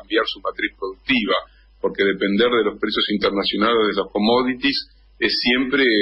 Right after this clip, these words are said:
jugar con fuego, porque hoy pueden subir y eso tiene consecuencias positivas y consecuencias negativas, como expliqué hace un rato, pero también mañana pueden derrumbarse y el impacto sobre la vida social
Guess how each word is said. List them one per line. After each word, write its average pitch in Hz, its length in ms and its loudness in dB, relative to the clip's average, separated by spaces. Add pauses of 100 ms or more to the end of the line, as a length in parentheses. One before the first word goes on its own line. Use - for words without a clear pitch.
(160)
jugar 107 240 2
con 110 160 0
fuego, 113 480 2
porque 101 320 -2
hoy 110 160 2
pueden 104 240 0
subir 131 400 2 (400)
y 107 80 0
eso 107 240 0
tiene 107 160 0
consecuencias 107 560 -2
positivas 160 600 0
y 107 40 -4
consecuencias 104 560 -2
negativas, 107 560 0
como 95 160 -6
expliqué - 240 -4
hace 120 160 0
un 120 80 -4
rato, 160 320 2 (360)
pero 104 140 2
también 107 300 2
mañana 120 480 0
pueden 120 400 0
derrumbarse 147 960 0 (320)
y 107 80 0
el 101 160 0
impacto 131 480 -2
sobre 98 320 -2
la 98 80 0
vida 113 160 2
social 135 560 0